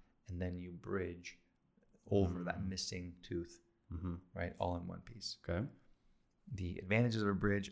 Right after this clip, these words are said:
Speaker 1: are that it's fixed. It's like, it, it's cemented in. It doesn't come in and out. It's
Speaker 2: Yep.
Speaker 1: kinda, it's quite nice that way. The disadvantage is that you still lose bone because
Speaker 2: Okay.
Speaker 1: there's nothing in the jaw. You're still losing bone
Speaker 2: Mm-hmm.
Speaker 1: underneath there. The life of the bridge depends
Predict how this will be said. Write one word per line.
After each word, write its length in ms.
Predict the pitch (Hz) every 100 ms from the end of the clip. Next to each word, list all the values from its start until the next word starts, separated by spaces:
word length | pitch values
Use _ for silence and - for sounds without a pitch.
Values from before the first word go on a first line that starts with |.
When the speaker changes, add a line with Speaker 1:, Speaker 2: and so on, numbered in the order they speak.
| -
Speaker 1:
are 200 | 92 90
that 160 | 90
it's 260 | 117 - - - -
fixed. 340 | 120 92 -
It's 200 | 101 - -
like, 180 | - 95
it, 140 | - - -
it's 140 | -
cemented 400 | - 98 104 104
in. 180 | 101 98
It 60 | 90
doesn't 220 | 92 98
come 140 | - 95
in 100 | 98
and 120 | 95
out. 300 | 92 92 92 -
It's 120 | -
Speaker 2:
Yep. 180 | 98 -
Speaker 1:
kinda, 180 | 90 82
it's 160 | 95
quite 220 | - - -
nice 260 | 92 92
that 160 | 101 101
way. 280 | 95 92 90 - _ _ _ _ _ - _
The 80 | -
disadvantage 640 | 98 - 151 117 113 113 117 -
is 180 | 104 98
that 140 | 113
you 140 | 110
still 400 | 104 - 127 127 117
lose 180 | 117 110
bone 320 | 104 107 202 - - _ _ _ _ -
because 260 | - 104
Speaker 2:
Okay. 40 | 98
Speaker 1:
there's 120 | 98
nothing 480 | 98 104 - 104 104
in 120 | 104
the 60 | 92
jaw. 260 | 92 87 87
You're 80 | 92
still 220 | - 123
losing 340 | 120 117 117 104
bone 220 | 110 90
Speaker 2:
Mm-hmm. 100 | -
Speaker 1:
underneath 380 | 92 90 92 87
there. 240 | - 87 90 - - _ _ _ _ _ _ -
The 120 | 123 92
life 300 | 95 110 -
of 60 |
the 80 | 98
bridge 480 | 85 139 143 117 117
depends 600 | 101 98 101 101 101